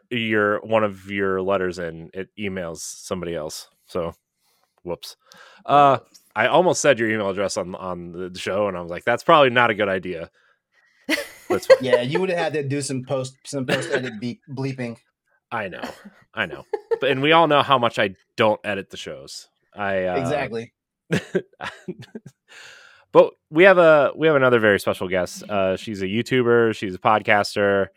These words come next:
Speaker 1: Um, she's from the gr-, Great White North and moving to the Great Down South. Uh,
Speaker 2: <laughs>
Speaker 1: please welcome everybody, our, our guest, Vex Electronica. Welcome to the show.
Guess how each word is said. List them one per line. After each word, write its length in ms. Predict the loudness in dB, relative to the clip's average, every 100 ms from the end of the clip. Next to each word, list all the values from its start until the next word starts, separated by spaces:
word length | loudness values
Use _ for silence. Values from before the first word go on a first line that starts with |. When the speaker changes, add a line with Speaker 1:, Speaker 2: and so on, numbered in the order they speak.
| _ _ _ _ -8
Speaker 1:
Um, 440 | -4 -4 -6 -8
she's 220 | -12 -10 -4
from 140 | -2
the 100 | -2
gr-, 220 | -2 -4 -6 6
Great 240 | 6 8
White 220 | 6 6
North 320 | 4 4 4
and 160 | 0 -2
moving 380 | 0 0 0 -2
to 360 | -4 -4 -4 -4
the 220 | -4 -4
Great 360 | 0 2 2 0 _ _
Down 420 | 0 0 -2 -6 -14 _ _ _ _ _ _ _
South. 420 | -12 -12 -12 _ _ 2
Uh, 600 | 4 6 8 8 6 4 0 -4 -2 -8 -6
Speaker 2:
<laughs> 480 | -10 -10 -10 -10 -6
Speaker 1:
please 460 | 0 4 4 2 0
welcome 400 | 6 8 8 6
everybody, 560 | 2 2 4 4 4 2
our, 260 | 4 6 6 2 0
our 200 | 6 6
guest, 400 | 8 4 4 -14 -4
Vex 420 | 6 6 6 -2
Electronica. 840 | 0 0 2 0 0 0 -6 -6 -8 _ _
Welcome 320 | 4 4 4 0
to 60 |
the 60 | 0
show. 500 | 2 6 6 4 0